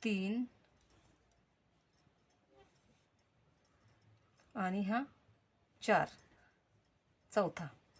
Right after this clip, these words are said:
हे झाले चार डबल क्रोशे. या पॅसेजमध्ये दोन, हे चार, आणि पुन्हा उर-, पुढच्या पॅसेजमध्ये दोन डबल क्रोशे. हा बदल झालाय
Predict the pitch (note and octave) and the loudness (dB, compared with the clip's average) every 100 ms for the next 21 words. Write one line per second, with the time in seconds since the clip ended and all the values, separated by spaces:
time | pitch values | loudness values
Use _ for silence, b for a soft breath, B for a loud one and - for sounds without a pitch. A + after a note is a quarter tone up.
0 | - G3+ G3 G3+ C#4+ - _ _ - G#3 | -6 -2 0 0 -2 -8 _ _ 6 6
1 | F3 E3 - - - A3 G3+ G#3 G#3 G3 | 6 0 -6 -10 -6 -4 0 0 2 -2
2 | F#3+ G#3+ A#3 G3+ F#3+ G3+ G#3 F#3+ G3 A3 | 2 4 4 4 4 4 6 4 2 0
3 | G#3+ - G#3 F#3 F3+ - G#3 C4 B3 A3 | 0 0 -4 -4 -8 -4 2 4 6 4
4 | G#3 F3+ F#3 B3+ - b b b _ - | 4 -2 0 -2 -4 b b b _ 0
5 | G3+ G#3+ F3+ D#3+ D3+ C#3+ D#3+ D3 - - | 6 8 6 2 -2 -2 -4 -6 -8 -14
6 | - - - _ _ _ _ _ _ _ | -20 -20 -20 _ _ _ _ _ _ _
7 | - _ _ _ _ _ _ _ _ - | -20 _ _ _ _ _ _ _ _ -16
8 | - G3 F#3+ F#3+ F3 E3+ A3 | -8 -6 -4 -4 -4 2 2